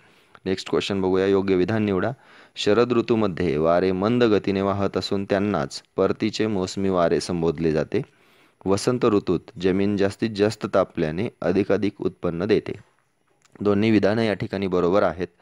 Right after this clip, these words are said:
शरद ऋतूमध्ये वारे मंद गतीने वाहत असतात, हे बरोबर आहे. जो रब्बी हंगाम आपण म्हणत असतो की त्यामध्ये ऑक्टोबर ते मध्य डिसेंबर यामध्ये जी पिकं घेतो आपण, उदाहरणार्थ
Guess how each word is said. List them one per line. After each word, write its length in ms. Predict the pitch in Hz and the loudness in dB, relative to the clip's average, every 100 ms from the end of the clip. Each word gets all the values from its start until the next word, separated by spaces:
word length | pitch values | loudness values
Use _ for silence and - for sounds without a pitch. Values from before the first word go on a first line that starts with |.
| _ - - _ - | _ -20 -20 _ -6
शरद 340 | 98 98 110 | 0 2 2
ऋतूमध्ये 640 | 110 117 113 110 104 110 110 | 2 2 0 -2 0 2 4
वारे 260 | 104 101 | 4 4
मंद 240 | 107 107 110 | 0 0 0
गतीने 360 | 107 110 107 | 0 -2 -2
वाहत 340 | 104 110 101 98 | -2 -2 -2 -4
असतात, 240 | - 104 - | -2 -4 0
हे 60 | 101 | 2
बरोबर 380 | 101 110 92 | 4 4 4
आहे. 100 | 95 104 _ - | -2 -6 _ -6
जो 140 | 104 110 | 2 4
रब्बी 260 | 104 107 | 4 4
हंगाम 460 | 127 113 104 110 123 | 2 2 0 2 2
आपण 220 | 113 117 | 0 -2
म्हणत 300 | 107 98 87 | -2 -2 -2
असतो 420 | 80 - 76 67 _ _ | -4 -4 -6 -8 _ _
की 100 | 95 | -4
त्यामध्ये 360 | 90 92 92 92 | -2 -2 0 2
ऑक्टोबर 500 | 90 - 117 107 107 | 2 0 -2 0 0
ते 140 | - | 0
मध्य 300 | 107 101 104 | -4 -4 -2
डिसेंबर 480 | 98 95 113 110 110 | 0 0 0 0 2
यामध्ये 440 | 107 107 98 101 101 | 2 2 0 0 0
जी 120 | 117 | 0
पिकं 300 | 117 101 117 | -2 2 2
घेतो 280 | 110 - 78 | 2 2 -2
आपण, 300 | 71 101 104 | 0 -2 0
उदाहरणार्थ 580 | 92 98 101 95 - | 0 2 2 0 0